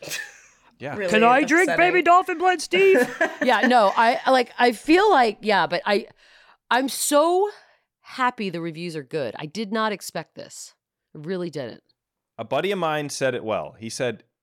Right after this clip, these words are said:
Speaker 2: "It did not have to be this good.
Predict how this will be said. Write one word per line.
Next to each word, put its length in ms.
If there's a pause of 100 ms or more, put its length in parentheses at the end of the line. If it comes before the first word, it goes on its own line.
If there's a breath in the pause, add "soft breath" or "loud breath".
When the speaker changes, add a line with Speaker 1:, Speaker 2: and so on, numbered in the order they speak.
(360)
Speaker 2:
"It 160
did 180
not 220
have 320
to 80
be 600
this 300
good. 400